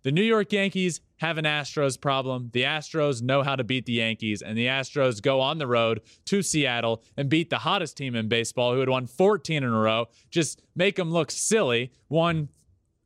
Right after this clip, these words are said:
all game, all three games there in their stadium in a massive series. I'm not overthinking this one.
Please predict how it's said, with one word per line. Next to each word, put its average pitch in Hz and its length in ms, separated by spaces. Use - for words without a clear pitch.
all 202 260
game, 165 260
all 196 200
three 202 260
games 135 340
there 135 240
in 180 300
their 175 220
stadium 131 520
in 120 80
a 117 60
massive 156 440
series. 117 500
I'm 208 160
not 220 140
overthinking 202 540
this 120 180
one. 92 180